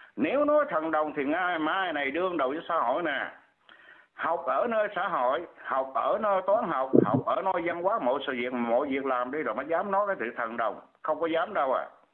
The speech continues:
Đừng ăn nói thần đồng, mai mốt vô, nhưng bữa tôi đã có nói, bây giờ lớp năm, lớp sáu, bảy đưa bài toán nào làm trật lất hết, thần đồng cái con khỉ gì. Cái đó không có ai dám nói, trong cuộc đời, trong cuộc sống thì không ai dám nói. Đừng bao giờ, những bậc kia đó là bởi vì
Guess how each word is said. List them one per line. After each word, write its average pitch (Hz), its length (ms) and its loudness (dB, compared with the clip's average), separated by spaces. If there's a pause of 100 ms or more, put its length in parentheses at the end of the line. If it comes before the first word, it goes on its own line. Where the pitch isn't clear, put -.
(540)
Đừng 175 240 -2
ăn 208 260 0
nói 226 180 0
thần 160 180 -4
đồng, 160 180 0
mai 185 140 0
mốt 240 280 0
vô, 196 120 0
nhưng 180 160 -2
bữa 175 180 0
tôi 185 160 -2
đã 156 120 0
có 202 120 -2
nói, 226 220 -2
bây 180 120 -6
giờ 156 240 2 (220)
lớp 185 220 2
năm, 175 240 -2
lớp 190 80 -2 (100)
sáu, 208 140 0
bảy 175 220 -2
đưa 170 240 0
bài 131 200 0
toán 190 200 0
nào 131 160 0
làm 123 200 -2
trật 127 220 -4
lất 208 180 0
hết, 233 140 -4
thần 135 180 -4
đồng 135 160 -4
cái 180 120 -14
con 165 200 0
khỉ 135 320 -4
gì. - 460 -2 (380)
Cái 180 100 0
đó 208 100 2
không 180 400 -4
có 190 80 0
ai 170 280 -2
dám 180 240 -2
nói, 165 200 0 (120)
trong 180 220 -2
cuộc 123 220 0
đời, 110 240 0
trong - 140 -2
cuộc 113 240 -2
sống 113 220 -4
thì 107 120 -4
không 135 200 -6
ai 131 180 -2
dám 139 160 -2
nói. 143 140 -2 (100)
Đừng 160 420 -2
bao 185 200 0
giờ, 127 220 -2 (300)
những 165 400 -2
bậc 143 300 -4
kia 185 300 0
đó 196 120 0
là 143 140 0
bởi 127 200 -2
vì 127 160 -2